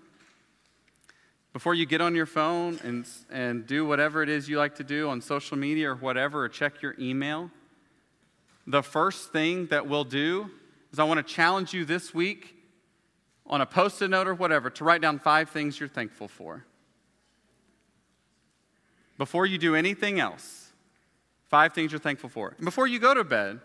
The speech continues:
I'd like you to do the same thing. Even if you've had the worst day, even if, if that was your, your least favorite day at work or whatever it is you did,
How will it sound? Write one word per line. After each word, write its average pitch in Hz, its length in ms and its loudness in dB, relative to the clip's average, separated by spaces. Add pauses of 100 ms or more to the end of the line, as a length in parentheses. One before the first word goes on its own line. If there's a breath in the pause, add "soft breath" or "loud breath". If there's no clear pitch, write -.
I'd 151 140 -2
like 180 180 2
you 185 80 -4
to 160 60 -6
do 170 100 0
the 160 120 -2
same 165 280 0
thing. 110 320 -6 (2250)
Even 240 180 4
if 294 140 0
you've 220 100 -2
had 196 180 6
the 175 100 0
worst 143 380 -2
day, 147 340 4 (680)
even 190 260 0
if, 160 340 -2 (760)
if 147 240 -2 (640)
that 151 200 4
was 160 140 0
your, 139 240 -4 (240)
your 139 160 0
least 196 260 0
favorite 185 320 2
day 170 200 2
at 147 120 -2
work 165 300 -2
or 147 80 -4
whatever 151 360 2
it 165 40 0
is 160 220 -2
you 160 120 -6
did, 143 400 -2